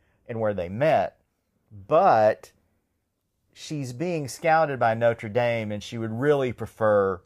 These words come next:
to go there because she does not necessarily want to always, to only be twenty minutes away from home, which is where she, you know,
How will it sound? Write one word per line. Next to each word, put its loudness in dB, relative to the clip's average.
to -14
go -2
there -2
because -14
she -20
does -8
not -6
necessarily -8
want -6
to -8
always, 0
to -6
only -6
be -12
twenty -10
minutes -10
away -6
from -16
home, -6
which -6
is -14
where -6
she, -18
you -14
know, -12